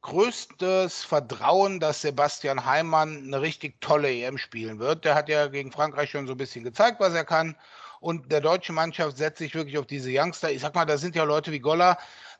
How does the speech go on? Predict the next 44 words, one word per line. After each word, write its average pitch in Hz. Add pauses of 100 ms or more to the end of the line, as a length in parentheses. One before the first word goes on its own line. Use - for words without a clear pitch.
(140)
der 147
wird 202
ein 196
tolles 170
Turnier 160
spielen, 160
aber 143
der 147
gehört 147
ja 147
schon 147
zu 147
den 143
Arrivierten 143
mit 127
seinen 127
vierundzwanzig 127
Jahren. 131
Also 170
ich 220
sag 202
Sebastian 156
Heimann 175
bei 147
den 143
Deutschen. 196 (440)
Der 139
Nachwuchsstar, 165
der 151
am 143
meisten 156
in 151
den 135
Fokus 185
rückt, 170
ist 147
für 147
mich 156
ganz 180
klar 156
Domen 151
Markuc 165
aus 147
Slowenien, 190